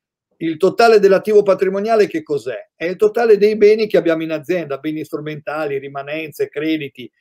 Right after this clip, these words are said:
eh, conti correnti bancari, cassa. Il totale di questo, alla fine di quei tre esercizi, non deve essere superiore a trecentomila euro. I ricavi lordi, cioè i ricavi che abbiamo fattura-, il fatturato dell'anno, non deve essere superiore a duecentomila euro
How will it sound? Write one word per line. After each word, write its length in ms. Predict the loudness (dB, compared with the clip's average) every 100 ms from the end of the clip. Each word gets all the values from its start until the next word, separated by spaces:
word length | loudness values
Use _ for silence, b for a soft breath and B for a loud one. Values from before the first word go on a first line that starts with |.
| _ -8
eh, 240 | -6 -4
conti 320 | -2 -2 -2
correnti 400 | -4 -4 -4 -6
bancari, 540 | -6 -6 -4 -4 -4 -4
cassa. 460 | -4 -6 -6 -6 -4
Il 160 | -2
totale 480 | 0 2 4 2 0
di 140 | -4
questo, 680 | 2 2 2 0 0 0 -6 _ _
alla 240 | -2 -2
fine 260 | -2 -2 -2
di 120 | -4
quei 160 | -4 -4
tre 140 | -4
esercizi, 520 | -2 -4 -4 -6 -4
non 140 | -2 0
deve 200 | 0 0
essere 240 | -2 -4
superiore 680 | -4 -4 -2 0 0 -2 -8 _ _ _
a 120 | -4
trecentomila 840 | -2 -4 -4 -12 -16 -14 -12 -12 -12
euro. 200 | -18 _ _ _ _ _ _ _ _ _
I 140 | 2
ricavi 420 | 2 4 2 4
lordi, 440 | 6 6 4 -2 -12
cioè 280 | -4 -4 -6 _ _
i 120 | -20
ricavi 380 | -18 -6 -4 -4
che 80 | -6
abbiamo 180 | -8 -8
fattura-, 380 | -10 -10 -8 -10
il 60 | -10
fatturato 680 | -10 -4 0 2 0 -8
dell'anno, 760 | -10 -6 -6 -8 -12 -10 -6 -6
non 200 | -6 -8
deve 180 | -4 -4
essere 260 | -4 -4 -4
superiore 500 | -6 -4 -2 0 0
a 20 |
duecentomila 800 | -2 -2 -2 -4 -6 -4 0 0
euro 320 | 0 -4 -6